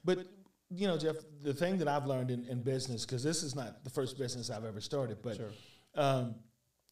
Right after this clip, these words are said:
Speaker 1: the thing I've learned in business, you're only as good as your people.
Speaker 2: No doubt.
Speaker 1: And we were fortunate, uh, when we, uh, when we bought the station, we were fortunate enough to be able to bring in people like Chris Norman, who everybody knows in Dixon.
Speaker 2: Right.
Speaker 1: Uh,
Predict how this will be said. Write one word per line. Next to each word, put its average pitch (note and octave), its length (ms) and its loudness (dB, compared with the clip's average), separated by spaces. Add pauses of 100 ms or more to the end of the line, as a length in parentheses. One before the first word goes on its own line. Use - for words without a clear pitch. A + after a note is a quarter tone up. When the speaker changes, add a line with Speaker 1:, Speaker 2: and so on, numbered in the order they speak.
(140)
Speaker 1:
the C3+ 60 -6
thing E3 180 4
I've C#3 140 4
learned C3 220 4
in A#2+ 100 0
business, A#2+ 400 0
you're F3+ 140 4
only D3 160 0
as G#2 100 -6
good A#2 160 -4
as A2 100 -6
your G2 100 -6
people. A2 500 -8
Speaker 2:
No D#3+ 160 -8
doubt. B2+ 260 -4
Speaker 1:
And C3+ 100 0
we F3 140 6
were C3+ 160 2
fortunate, C#3 800 0 (280)
uh, A2+ 500 0 (140)
when B2 240 0
we, E3+ 500 0 (120)
uh, A#2+ 280 -4
when A#2+ 200 -4
we D3+ 140 0
bought B2+ 320 -4
the B2 80 -4
station, A#2+ 560 -4 (340)
we B2+ 160 2
were A#2+ 140 0
fortunate C3+ 400 0
enough A#2+ 180 -4
to A2+ 80 -8
be A#2 140 -2
able A2+ 140 -4
to G#2+ 40 -4
bring A2+ 240 -2
in A2 140 0
people A2+ 280 -6
like F#2+ 160 -10
Chris - 280 -8
Norman, A2+ 340 -4 (420)
who A2+ 160 -4
everybody A#2+ 520 2
knows A2 280 -4
in A2 100 -4
Dixon. A2 440 -4
Speaker 2:
Right. A2 340 -10
Speaker 1:
Uh, A2+ 520 0